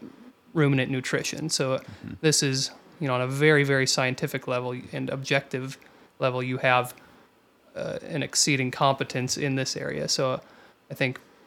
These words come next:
Speaker 1: to back up and f-, push back against some of these, um, things that when the public just hears growth promotants,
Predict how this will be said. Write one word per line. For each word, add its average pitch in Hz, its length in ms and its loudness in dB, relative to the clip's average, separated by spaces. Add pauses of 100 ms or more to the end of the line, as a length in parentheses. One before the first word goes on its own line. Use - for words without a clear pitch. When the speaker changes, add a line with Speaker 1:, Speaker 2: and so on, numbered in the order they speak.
(360)
Speaker 1:
to 160 80 2
back 135 320 4
up 127 180 4 (580)
and 147 160 -6
f-, - 160 -14 (200)
push - 240 0
back 135 280 4
against 135 560 0
some 135 220 -2
of 139 60 -4
these, 135 320 -4 (760)
um, 170 320 -8 (280)
things 143 220 0
that 135 120 -2
when 139 160 -2
the 127 80 -2
public 156 340 2
just - 260 -4
hears 147 340 0 (180)
growth 151 320 0
promotants, 131 640 -2